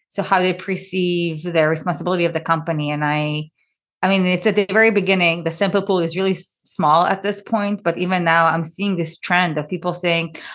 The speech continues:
"Of course, you know, A I responsibility, so important generally, so important to the company." And then you ask them, "Does it impact your work at all?" And they'll say, "Just no." And so they are aware of it, but not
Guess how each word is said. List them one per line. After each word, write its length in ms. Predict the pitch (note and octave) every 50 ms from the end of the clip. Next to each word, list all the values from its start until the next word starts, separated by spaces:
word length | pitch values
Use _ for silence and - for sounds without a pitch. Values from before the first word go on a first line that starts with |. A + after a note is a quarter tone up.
| - _ - -
"Of 160 | D#3+ - _
course, 480 | - - C#4 A3+ F#3 E3 D#3 - - _ - - - - _ -
you 80 | G3+
know, 180 | A3 A3 G3+ - -
A 100 | G#3+ G#3+
I 80 | A3
responsibility, 840 | A3+ A3 G#3+ A3 - A#3 G3+ - - G#3 A#3+ A#3+ A3+ F#3+ D#3 D3+ - _ _ -
so 340 | - - - C4 B3 B3
important 520 | B3 A#3 - - G#3+ G#3 G#3+ G3+ F3+ E3 D3+
generally, 420 | F#3+ G#3 G#3+ G#3+ G3+ F3+ E3+ D#3+
so 180 | D#3 - A#3 A#3
important 380 | A3 F#3+ - A3 G#3 G#3 G3 F3+
to 80 | G#3
the 80 | F#3 E3+
company." 440 | E3 - F#3+ F3+ - E3+ D#3 D3+ D3
And 120 | D#3+ F3+
then 120 | G#3 G#3+ G#3+
you 100 | G3+ F#3+
ask 260 | G3 G#3 A3 G#3+ -
them, 200 | - G#3 F#3+ F#3 -
"Does 160 | F3 G3 F#3 G#3+
it 100 | G#3 A3
impact 400 | G3+ - - G3+ F#3+ F#3+ - -
your 240 | F#3 G3+ A#3+ C4
work 260 | A3+ F3+ D#3 D3+ D#3 -
at 180 | C#3 B2 -
all?" 280 | - - C2+ - - _ _ _ _ _ -
And 80 | A3
they'll 140 | A#3 A#3+ B3
say, 160 | B3 D#4+ D#4+
"Just 260 | D#4+ F4 E4+ - _
no." 340 | F#3+ F#3+ - - - - _ _ _ _ _ _ _ _ _ _ _ _ _ _ -
And 140 | A3+ A3+ A3+
so 120 | B3+ A#3
they 200 | G#3 A#3 A#3+ -
are 260 | - G3+ B3 C#4 C#4+
aware 400 | - A3+ G#3+ F3+ F3+ G3 A3+ B3
of 80 | C4 C#4
it, 240 | D4 D4+ D4 - _ _ _
but 240 | G3 G#3+ G#3 G#3 -
not 600 | G#3 G3 G3 G3+ A3 B3 C4 C4 B3 B3 -